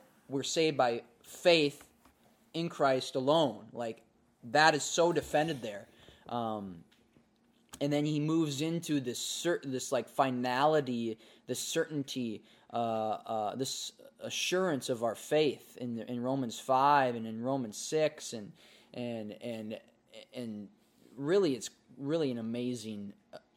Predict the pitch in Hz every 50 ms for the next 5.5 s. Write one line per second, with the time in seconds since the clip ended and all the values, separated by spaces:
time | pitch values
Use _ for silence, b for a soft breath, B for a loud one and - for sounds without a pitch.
0 | _ - 104 - - 123 107 - - - 95 98 101 - - 127 117 117 117 123
1 | 127 135 131 117 120 117 113 107 101 104 107 104 110 - b b b b b b
2 | b - 104 104 101 101 101 104 117 123 135 139 135 - 156 143 143 131 131 110
3 | - - 127 120 113 110 101 117 113 113 107 - - 127 107 101 107 101 101 b
4 | b b b b b b - 101 98 95 92 92 92 - _ - - 135 123 110
5 | 98 - - 110 101 90 92 - -